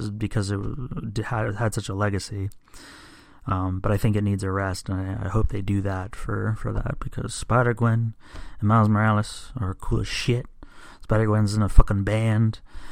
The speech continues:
and has, like, the cool ghost outfit. Looks badass. And then Miles is the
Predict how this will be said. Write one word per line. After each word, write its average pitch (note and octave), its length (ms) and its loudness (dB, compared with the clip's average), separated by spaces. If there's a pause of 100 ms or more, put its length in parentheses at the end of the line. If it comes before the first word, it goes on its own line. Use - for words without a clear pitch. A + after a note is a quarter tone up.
(140)
and G2+ 100 0
has, G2+ 220 2
like, G2+ 380 -2
the A2+ 240 -6
cool A#2+ 500 10
ghost G#2+ 400 0
outfit. - 580 -6 (460)
Looks - 160 -6
badass. A#2 920 -2 (1200)
And A#2 100 0
then G#2 140 0
Miles G#2 380 0
is F#2+ 240 -8
the A2+ 260 -6